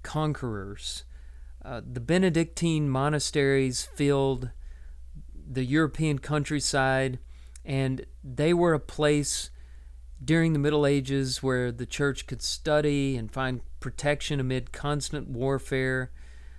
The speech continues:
Uh, they were a great missionary force, and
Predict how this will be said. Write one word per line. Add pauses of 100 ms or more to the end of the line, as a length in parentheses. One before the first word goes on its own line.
(180)
Uh,
they
were
a
great
missionary
force, (680)
and